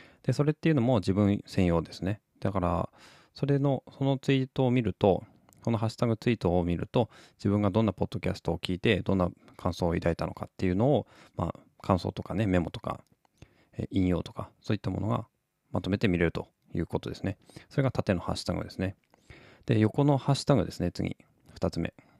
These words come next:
横のハッシュタグは、まあ、ほ-、他のユーザーとの交流用ですね。例えば、まあ、ポッドキャストっていうハッシュタグだったら、ポッドキャストが好きなユーザーが検索するかもしれないし、あとは、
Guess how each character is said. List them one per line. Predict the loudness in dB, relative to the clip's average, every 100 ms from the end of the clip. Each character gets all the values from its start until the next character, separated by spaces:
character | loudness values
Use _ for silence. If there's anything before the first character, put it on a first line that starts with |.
| -20 _ _ -20 -20 -10 -2
横 | 2 2
の | 2
ハ | 0
ッ |
シ |
ュ | 2
タ | 4
グ | 6
は、 | 6 4 -4 -8
ま | -8
あ、 |
ほ-、 | -6 -8 -8 -12 -10
他 | -4 2
の | 4 2 0 -10 _ 2
ユ | 2
ー |
ザ | 4 4
ー |
と | 4
の | 4 4 0 0
交 | 4 6
流 | 6
用 | 6 4
で | 0 -8
す |
ね。 | -8 -10 _ -20 -20 -20 _ _ _ _ _ -6
例 | 0 4
え |
ば、 | 4
ま | 2
あ、 |
ポ | 2
ッ | 0
ド | 2
キ | 0
ャ | 2
ス |
ト | 0
っ |
て | 0
い | -2
う |
ハ | -2
ッ |
シ | -2
ュ |
タ | -2
グ |
だ | -2
っ |
た | -2
ら、 | -2
ポ | -2
ッ | -4
ド | -2
キ | -4
ャ |
ス | -2
ト | -2
が | 2 0 -2 _ _ _ _
好 | -4
き | 0
な | 0
ユ | 0
ー |
ザ | -2 -4 -6 _ _ _ -2
ー |
が | -2 -2
検 | -4 -4
索 | -4
す | -6
る | -4
か | -6
も | -6
し | -4
れ | -2
な | -4
い |
し、 | -4 -8 _ _ -20 -20 -10
あ | 0
と | 2
は、 | 2